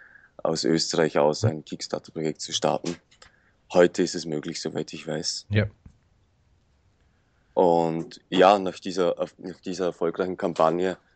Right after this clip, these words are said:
Speaker 1: haben wir dann gesagt, da starten wir eigentlich ein Online-Business draus,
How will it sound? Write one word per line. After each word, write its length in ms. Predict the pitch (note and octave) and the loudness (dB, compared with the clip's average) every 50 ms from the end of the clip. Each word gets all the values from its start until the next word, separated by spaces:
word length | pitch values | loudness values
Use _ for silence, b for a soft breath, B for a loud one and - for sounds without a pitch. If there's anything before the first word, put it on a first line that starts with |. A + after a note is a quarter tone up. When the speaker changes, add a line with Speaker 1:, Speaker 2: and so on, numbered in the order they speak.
| _ _ - - | _ _ -12 -8
Speaker 1:
haben 140 | E2+ E2 E2 | -6 -4 -4
wir 60 | E2 | -4
dann 160 | F2 E2 E2 | -4 -4 -4
gesagt, 680 | F2+ F2 - - E2+ E2 D#2+ E2 - _ - - - _ _ _ _ _ _ _ _ _ _ _ _ _ _ _ - F2 E2+ F2 D#2+ D#2+ - _ _ - | -6 -6 -2 -2 -2 0 -2 -4 -8 _ -18 -20 -20 _ _ _ _ _ _ _ _ _ _ _ _ _ _ _ -18 -16 -14 -12 -14 -14 -16 _ _ -4
da 140 | - E2+ | -4 -4
starten 420 | E2 - - E2+ D#2+ D#2+ - - F2 | -2 0 0 2 2 0 0 -4 -6
wir 80 | E2 | -6
eigentlich 200 | D#2+ D#2+ E2+ F2 | -6 -8 -10 -8
ein 80 | F2 E2+ | -6 -4
Online-Business 680 | D#2+ F2+ G2 F2+ E2 D2+ D2+ - - - - E2+ - - | -4 -4 -4 -6 -8 -10 -12 -16 -16 -14 -14 -14 -14 -12
draus, 360 | - E2+ D#2 D#2+ - - - | -10 -10 -10 -10 -12 -16 -18